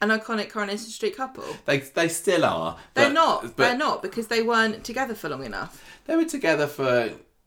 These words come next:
Speaker 1: I'm gonna say
Speaker 2: eleven,
Speaker 1: that
Speaker 2: twelve
Speaker 1: Sally's
Speaker 2: years.
Speaker 1: personality changed since she was with Kevin to the degree that it's almost like a completely different character.
Speaker 2: Yeah,
Speaker 1: She was
Speaker 2: she
Speaker 1: never
Speaker 2: is.
Speaker 1: a
Speaker 2: She was,
Speaker 1: silly,
Speaker 2: no, she wasn't
Speaker 1: airheaded
Speaker 2: a
Speaker 1: snob.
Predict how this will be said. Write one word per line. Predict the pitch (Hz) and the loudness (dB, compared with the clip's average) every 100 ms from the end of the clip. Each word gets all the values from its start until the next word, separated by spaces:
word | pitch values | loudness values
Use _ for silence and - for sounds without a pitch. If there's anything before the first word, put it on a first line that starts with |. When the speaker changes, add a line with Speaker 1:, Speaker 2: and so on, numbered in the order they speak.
| _ 233 | _ 6
Speaker 1:
I'm | 320 339 | 6 4
gonna | 294 | -2
say | 285 294 170 151 180 | 0 0 2 2 2
Speaker 2:
eleven, | - 220 131 131 | 2 0 0 -4
Speaker 1:
that | 127 | -2
Speaker 2:
twelve | 196 285 | 0 2
Speaker 1:
Sally's | 214 165 | 2 2
Speaker 2:
years. | 123 143 156 - | -2 -2 -8 -8
Speaker 1:
personality | 247 240 233 233 214 - 147 143 131 - | -4 -4 0 0 0 -2 -2 -2 -4 -10
changed | - 226 127 151 185 - - - | -4 -4 -4 -8 -8 -10 -12 -16
since | - 226 214 - | -6 -4 -4 -2
she | 214 | 0
was | 202 190 | 0 -2
with | 190 190 | -6 -8
Kevin | - 214 - - 170 _ _ _ _ - | -6 -6 -6 -8 -10 _ _ _ _ -6
to | 202 | -2
the | 190 | -2
degree | 190 226 220 | -2 0 2
that | 185 98 | 2 -2
it's | 175 | -2
almost | 208 185 196 | -2 -2 -6
like | 190 | -12
a | 175 | -12
completely | 180 185 165 | -10 -8 -8
different | 185 175 - | -10 -10 -8
character. | 180 - - - - - - | -8 -8 -12 -16 -16 -16 -4
Speaker 2:
Yeah, | 151 135 127 123 | 4 6 6 4
Speaker 1:
She | - | 4
was | - - | 2 4
Speaker 2:
she | |
Speaker 1:
never | - - 269 | 4 6 6
Speaker 2:
is. | 262 | 4
Speaker 1:
a | |
Speaker 2:
She | - | 6
was, | - | 4
Speaker 1:
silly, | 233 226 220 214 202 | 4 0 -2 -4 -6
Speaker 2:
no, | 175 | -6
she | - | 0
wasn't | 214 220 220 196 | 2 2 2 -2
Speaker 1:
airheaded | |
Speaker 2:
a | - | -4
Speaker 1:
snob. | - 220 120 - | -2 -2 -4 -8